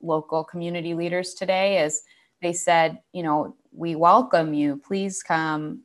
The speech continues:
<laughs> But also they said, "We want you to reopen other police deaths, um, of other community members who have been killed in police custody or by police."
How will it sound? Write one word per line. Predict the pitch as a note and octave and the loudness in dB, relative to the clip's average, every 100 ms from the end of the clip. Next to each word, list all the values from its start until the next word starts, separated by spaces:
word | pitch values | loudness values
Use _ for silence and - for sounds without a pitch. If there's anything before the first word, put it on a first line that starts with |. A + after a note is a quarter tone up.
| _ F#3+ | _ -10
<laughs> | - A3+ - G#3 - - - _ - | -4 -4 -4 -12 -12 -20 -20 _ 6
But | G3+ - | 6 8
also | F3+ F#3 F#3 F#3+ E3+ | 8 6 4 2 2
they | D#3+ D#3+ | 2 -2
said, | - E3 D#3 D3+ - | 0 2 2 0 -4
"We | E3+ F#3 | -8 -8
want | F3+ F#3 F3 - | -4 -2 -2 -2
you | E3+ E3 | -4 -4
to | E3 - E3 D3+ D3+ | -8 -8 -6 -4 -6
reopen | D#3+ E3+ F3+ D#3 D3+ D3+ D3+ D3+ D#3 - _ - | -8 -4 2 4 2 0 -4 -4 -8 -14 _ 0
other | F#3 F#3+ E3+ D3+ D3+ - - | 2 4 4 2 -2 -6 -6
police | D#3+ A2 G2 - | -4 -2 -6 -6
deaths, | - - - - - _ _ _ - | -6 -6 -8 -16 -18 _ _ _ 0
um, | D#3+ C#3+ D3+ | 2 2 0
of | D#3 | 4
other | F#3 G3 F3+ | 6 6 4
community | E3+ D#3+ D#3 C#3+ | 0 -4 -2 -2
members | C#3 F#2+ - - | -4 -4 -8 -8
who | |
have | - | -8
been | - - | -8 -10
killed | - - A#1+ - | -6 -4 -4 -6
in | E3 D#3 | -8 -8
police | - G2+ - | -8 -10 -6
custody | - - F3 E3+ | -6 -6 -8 -6
or | D#3+ | -6
by | D#3 D3 | -4 -4
police." | D3+ F#2+ F2+ G3 | -4 -8 -10 -14